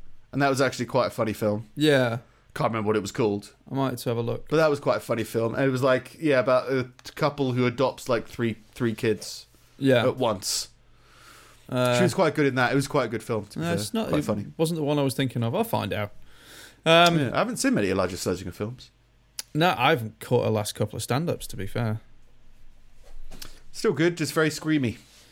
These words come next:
Speaker 2: Yeah, I thought, like, it was
Speaker 1: Just
Speaker 2: just
Speaker 1: some of
Speaker 2: gonna
Speaker 1: the
Speaker 2: s-
Speaker 1: audience. The one in the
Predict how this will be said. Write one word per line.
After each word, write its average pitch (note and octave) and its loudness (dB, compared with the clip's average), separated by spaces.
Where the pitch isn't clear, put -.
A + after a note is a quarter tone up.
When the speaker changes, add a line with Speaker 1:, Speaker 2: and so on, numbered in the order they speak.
Speaker 2:
Yeah, E3 6
I C#3+ 4
thought, D#3+ 2
like, C3+ 4
it G#2 -2
was A#2 -6
Speaker 1:
Just D3 -6
Speaker 2:
just D3+ 2
Speaker 1:
some E3+ 4
of - 4
Speaker 2:
gonna A#2+ 4
Speaker 1:
the B2+ 4
Speaker 2:
s- B2+ 2
Speaker 1:
audience. B2 0
The C#3+ -2
one D#3+ 2
in D3+ -2
the A#2 4